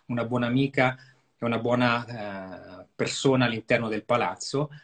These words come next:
perché pian piano viene schiacciata da questo, eh, sistema e si sente un po' persa. Da lì poi, anche appoggiandosi a una figura di sua di riferimento,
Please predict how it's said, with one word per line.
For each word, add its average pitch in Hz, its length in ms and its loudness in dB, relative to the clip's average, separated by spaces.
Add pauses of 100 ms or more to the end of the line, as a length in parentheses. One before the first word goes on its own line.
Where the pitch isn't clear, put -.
(520)
perché 170 500 2
pian 143 220 0
piano 143 300 2
viene 113 420 -6
schiacciata 120 680 0
da 101 120 -6
questo, 104 460 -8
eh, 98 40 -14 (720)
sistema 123 920 2 (720)
e 135 100 -6
si - 140 -6
sente 139 580 2
un 127 180 -6
po' 110 400 -2 (120)
persa. - 560 -4 (300)
Da 139 180 0
lì 123 220 0
poi, 95 440 -4 (100)
anche 95 460 -6
appoggiandosi 98 920 -4 (380)
a 92 60 -4
una 90 100 -4
figura 101 420 -2
di 92 80 -8
sua 98 220 -6
di 98 120 -2
riferimento, 95 840 -4